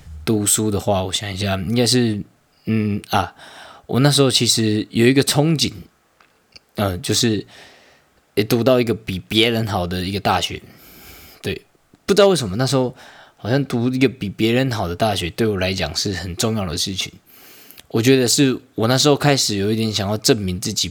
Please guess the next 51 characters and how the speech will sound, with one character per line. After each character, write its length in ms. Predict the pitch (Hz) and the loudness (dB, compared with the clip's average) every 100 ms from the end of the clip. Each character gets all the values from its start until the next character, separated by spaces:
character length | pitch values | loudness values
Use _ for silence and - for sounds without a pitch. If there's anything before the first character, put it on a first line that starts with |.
| - | -8
比 140 | 90 | -6
较 160 | 101 104 | -2 -2
厉 240 | 107 92 | -2 -4
害 220 | 98 92 | -2 -2
的 100 | - | -4
感 180 | - 90 | -10 -10
觉 180 | - - | -12 -14
了。 100 | - _ _ _ _ _ _ | -16 _ _ _ _ _ _
对， 180 | - 104 | -6 -6
我 100 | - | -4
那 100 | 110 | -2
时 80 | 135 | 2
候 100 | 143 | 4
应 80 | 139 | 4
该 80 | 139 | 2
是 140 | 139 | 0
出 240 | 131 143 123 | 0 2 2
自 160 | 120 | 0
一 80 | 110 | 0
个 240 | 113 104 - - _ _ | 0 -2 -6 -20 _ _
比 160 | 107 104 | -4 0
较 160 | 127 | 2
心 240 | 113 120 113 | 2 -2 0
态， 260 | 120 98 90 | 0 0 -6
想 160 | - 101 | -8 -4
要 80 | 107 | -2
去 140 | 117 | -2
战 260 | 113 131 107 | 0 0 0
胜 380 | - 110 95 85 - - | -2 -2 -4 -8 -14 -4
身 280 | - 139 139 | 0 2 2
边 200 | 135 123 | 2 2
的 100 | 87 | 0
人， 200 | 55 95 - - _ _ _ _ | -4 -8 -18 -20 _ _ _ _
比 120 | 98 | -4
身 240 | - 123 | 0 2
边 180 | 131 131 | 2 0
的 100 | 120 | 0
人 180 | 98 92 | -2 -4
过 240 | 90 135 113 | 0 0 2
得， 200 | 92 - _ _ _ | -2 -10 _ _ _
未 140 | 135 | 4
来 140 | 117 98 | 4 2
过 220 | 110 120 | 0 0
得 100 | 101 | 0
更 300 | - 139 95 | 0 0 0
好 280 | 98 - - _ _ _ _ _ | -4 -6 -12 _ _ _ _ _
的 80 | 120 | -10
这 40 | |
种 200 | 110 120 | -6 -6
感 240 | 110 98 85 | -4 -4 -6
觉。 240 | - - | -14 -14